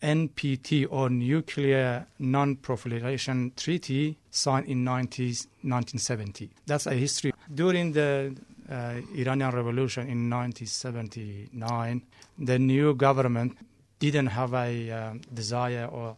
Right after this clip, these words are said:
they didn't like to go for, for nuclear power because they had a new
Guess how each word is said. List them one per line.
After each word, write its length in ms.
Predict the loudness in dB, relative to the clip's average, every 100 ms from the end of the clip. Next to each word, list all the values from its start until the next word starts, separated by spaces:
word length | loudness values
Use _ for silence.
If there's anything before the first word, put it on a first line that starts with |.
| -16 -20 -20 -18 -6
they 300 | 0 0 2
didn't 540 | 0 2 0 -2 -10 -18 -16 -6
like 320 | -2 -2 -4
to 120 | -8
go 320 | -4 -4 -4 -8 -18 -20 -20 -20
for, 360 | -10 -8 -8
for 140 | -4 -2
nuclear 400 | 0 -2 -4 -6
power 460 | -4 -2 -2 -4 -10 _ _ _ _ -8
because 340 | -2 -2 -2
they 160 | -4 -2
had 220 | -4 -4
a 60 |
new 600 | -6 -2 -2 0 -2 -6